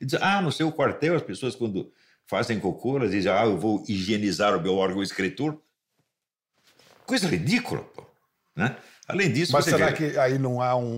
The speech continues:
Speaker 2: um, uma tentativa de atrair, pe-, de ter pegada popular, de falar com o povo? Um, um certo populismo seu?
Speaker 1: Sim, é um populismo, mas não é um artifício, porque eu sou isso.
Speaker 2: É, isso é verdade.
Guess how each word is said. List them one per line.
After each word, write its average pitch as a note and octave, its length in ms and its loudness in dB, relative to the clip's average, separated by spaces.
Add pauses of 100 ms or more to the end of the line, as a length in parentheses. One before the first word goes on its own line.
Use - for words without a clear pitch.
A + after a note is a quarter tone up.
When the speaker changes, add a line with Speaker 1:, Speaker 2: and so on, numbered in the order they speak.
(120)
Speaker 2:
um, G#2+ 500 -8 (1040)
uma B2 200 -2
tentativa B2 560 0
de G#2+ 340 -2 (340)
atrair, A#2 600 0
pe-, C#3 160 -2 (100)
de C3 200 -4
ter F#3+ 120 0
pegada D3 360 0
popular, A2 680 -2
de G2 100 -10
falar A2 320 -2
com F#2 140 -12
o F2 60 -10
povo? F2+ 480 -6 (600)
Um, D#3 200 -4
um - 20 0
certo E3 300 -2
populismo C3 680 0
seu? B2 360 -4 (380)
Speaker 1:
Sim, G3+ 400 -2
é A#2+ 80 2
um A#2+ 100 2
populismo, C#3 560 0
mas G2+ 200 2
não G#2 180 0
é A#2+ 240 0
um G2 120 0
artifício, G2+ 600 -4
porque - 380 -6
eu G3 180 2
sou F#2+ 240 -2
isso. - 320 -8 (800)
Speaker 2:
É, G2+ 100 0
isso E2 180 -8
é - 20 -2
verdade. E3 400 -2